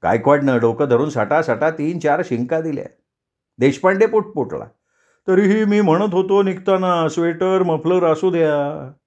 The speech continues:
आता बोंबला, आता बायको रागावणार. त्यानं कपाळावर तळवा आपटला.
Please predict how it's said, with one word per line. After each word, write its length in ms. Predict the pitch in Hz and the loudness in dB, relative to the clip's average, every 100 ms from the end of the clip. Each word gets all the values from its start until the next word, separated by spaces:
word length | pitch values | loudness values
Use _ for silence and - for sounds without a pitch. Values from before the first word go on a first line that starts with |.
| _ - 156 | _ -4 -2
आता 200 | 160 202 | 2 4
बोंबला, 680 | 214 226 190 156 131 123 | 4 2 0 -4 -6 -10
आता 200 | 123 151 | -4 0
बायको 420 | 180 175 170 180 208 | 4 4 2 0 0
रागावणार. 840 | 214 214 160 135 120 107 101 104 - _ _ _ _ _ _ _ _ _ _ _ - | 0 0 0 0 -2 -4 -6 -8 -14 _ _ _ _ _ _ _ _ _ _ _ 2
त्यानं 200 | 165 196 | 2 2
कपाळावर 680 | 165 139 175 190 185 135 - - | 2 2 4 4 4 2 0 0
तळवा 340 | 120 127 160 | 2 2 2
आपटला. 520 | 135 - 85 - 52 | 0 -2 -10 -12 -18